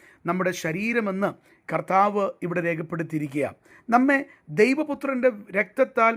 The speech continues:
വിലയ്ക്ക് വാങ്ങിയിരിക്കുന്നത് കൊണ്ട് നാം നമുക്കുള്ളവരല്ല, നാം കർത്താവിനുള്ളവരാണ്. എന്നാൽ വിശുദ്ധമായി ജീവിക്കേണ്ടുന്ന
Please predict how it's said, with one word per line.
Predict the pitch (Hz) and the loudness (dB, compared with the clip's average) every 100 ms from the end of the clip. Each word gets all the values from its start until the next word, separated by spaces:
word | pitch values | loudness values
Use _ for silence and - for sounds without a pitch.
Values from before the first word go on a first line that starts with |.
| - _ 160 | -2 _ -6
വിലയ്ക്ക് | 175 226 269 - 294 | 2 4 2 2 4
വാങ്ങിയിരിക്കുന്നത് | 214 214 240 233 202 226 220 | 4 4 -2 -4 -6 -8 -6
കൊണ്ട് | 214 214 214 220 _ _ - | -4 -2 -2 -4 _ _ -2
നാം | 180 185 180 | 0 0 0
നമുക്കുള്ളവരല്ല, | 175 208 - 202 196 185 165 165 - _ _ - | 0 -2 -4 -2 2 2 2 0 -2 _ _ -6
നാം | 160 160 | -6 -4
കർത്താവിനുള്ളവരാണ്. | - 147 - 180 196 214 220 208 208 190 190 180 170 110 _ _ - | -6 -6 0 4 6 6 2 -2 -2 0 2 2 0 -4 _ _ -6
എന്നാൽ | 185 208 180 247 285 _ _ - | -2 2 0 -2 -6 _ _ -10
വിശുദ്ധമായി | 175 254 247 220 262 269 262 | -6 -6 -2 0 4 2 0
ജീവിക്കേണ്ടുന്ന | 226 254 254 247 233 220 | -2 -4 -4 -4 -4 -4